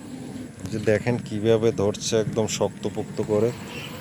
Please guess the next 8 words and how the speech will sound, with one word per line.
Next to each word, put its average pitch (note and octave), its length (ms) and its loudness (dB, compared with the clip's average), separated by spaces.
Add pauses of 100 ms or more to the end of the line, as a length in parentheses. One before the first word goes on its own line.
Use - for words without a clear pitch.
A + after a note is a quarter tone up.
(140)
হয়তো A2 340 4 (1500)
একদিন A#2+ 260 4 (140)
দেখা A2+ 200 4 (100)
যাবে A#2+ 180 6 (120)
গাছটাকে, G#2+ 460 0 (100)
খেজুর G#2+ 380 0
গাছটাকে A#2 560 0 (100)
মেরে G#2 200 2